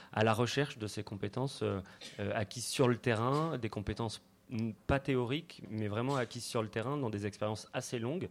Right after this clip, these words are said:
euh, puisque s-, souvent le service civique est, est, est plus important en, en, en durée, euh, qu'un stage, par exemple. Et donc, euh,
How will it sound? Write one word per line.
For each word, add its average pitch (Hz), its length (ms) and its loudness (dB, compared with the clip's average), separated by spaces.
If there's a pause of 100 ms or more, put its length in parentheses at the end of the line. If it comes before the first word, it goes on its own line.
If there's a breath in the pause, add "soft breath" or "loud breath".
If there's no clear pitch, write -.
(440 loud breath)
euh, 98 400 -2
puisque - 240 -12
s-, 104 420 0 (120)
souvent 107 380 -4
le 143 40 -2
service 98 260 -6
civique 104 360 -12
est, 98 180 -4
est, 92 320 -6
est 92 60 -6
plus 113 280 -10
important 107 800 -4 (320 loud breath)
en, - 60 -4
en, 90 300 -2
en 95 100 -4
durée, 120 600 -2
euh, 90 260 -2
qu'un 95 180 -6
stage, 139 400 -4
par 95 120 0
exemple. 104 380 -6 (360 loud breath)
Et 104 80 -2
donc, 127 260 -2
euh, 117 140 4